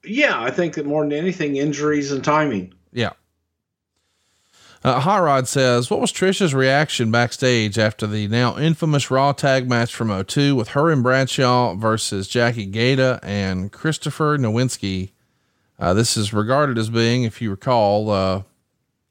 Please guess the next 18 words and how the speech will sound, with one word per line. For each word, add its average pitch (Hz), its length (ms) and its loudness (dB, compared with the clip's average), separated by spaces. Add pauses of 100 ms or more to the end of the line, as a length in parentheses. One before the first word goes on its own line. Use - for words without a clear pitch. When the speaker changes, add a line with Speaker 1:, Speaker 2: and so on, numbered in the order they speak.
(960)
Speaker 2:
maybe 110 260 -2
one 117 180 2
of 117 60 2
the 107 60 -2
bigger 120 240 0
stinkers 131 680 -4 (500)
from 143 180 -6
the 143 120 0
era. 151 260 -2 (2250)
Speaker 1:
Ooh, 98 220 4
I, 90 380 2
I, 95 340 4 (420)
I 95 140 -4
don't 95 280 0
remember. 127 840 0 (840)
I'm 123 180 0
Speaker 2:
Uh, - 20 0
Speaker 1:
sorry. 135 720 0